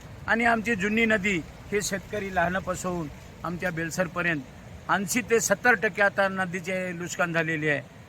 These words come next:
नदीला कोणी बघायला तयार नाहीत, कोणी शेतकऱ्याची नुकसान झाली नाही. गेल्या वर्षी शेतकऱ्याची एवढी नुकसान झाली की जमिनी एक एक फूट वाहून गेल्या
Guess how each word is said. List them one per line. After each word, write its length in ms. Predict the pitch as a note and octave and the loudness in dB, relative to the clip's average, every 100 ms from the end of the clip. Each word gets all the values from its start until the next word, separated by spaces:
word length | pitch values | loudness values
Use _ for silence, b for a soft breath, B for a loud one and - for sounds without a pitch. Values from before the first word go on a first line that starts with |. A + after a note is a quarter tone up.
| - D#3+ | -10 -6
नदीला 520 | E3+ F#3+ F#3+ F#3 F3+ D3 - - | -2 0 2 2 0 -6 -18 -8
कोणी 180 | F#3 F#3+ | -2 -2
बघायला 460 | D3+ E3+ G#3 G#3 G3 | 0 6 6 6 4
तयार 240 | G3 G3 F#3+ | 4 4 4
नाहीत, 180 | G3 F#3+ | 0 -2
कोणी 180 | G3 F#3+ | -4 -6
शेतकऱ्याची 520 | E3+ F#3 - F#3+ F3 | -6 -6 -6 -6 -6
नुकसान 400 | F3 E3+ - F#3 F3+ - - - - | -6 -8 -4 -4 -4 -14 -16 -10 0
झाली 200 | F3 F#3 | 2 2
नाही. 220 | F#3+ F#3+ | 2 0
गेल्या 280 | D#3+ F#3+ G3+ | 2 2 2
वर्षी 420 | G3 - G3 F#3 - - - - | 0 -2 -2 -2 -8 -16 -16 -4
शेतकऱ्याची 520 | F#3+ - G3+ G3+ F3 | -4 0 2 2 2
एवढी 240 | F3+ G3 A3+ | 0 2 4
नुकसान 400 | G3+ - F#3+ F#3 | 2 2 0 2
झाली 240 | F#3 F#3 | 0 0
की 100 | F3+ | -2
जमिनी 360 | D#3+ F#3 G#3 G#3 | -2 0 0 2
एक 280 | F#3+ G#3 | 2 4
एक 80 | A3 | 2
फूट 240 | - F#3+ F#3 | 2 -2 0
वाहून 300 | F3 F#3 F3+ | 2 2 0
गेल्या 240 | E3+ | 0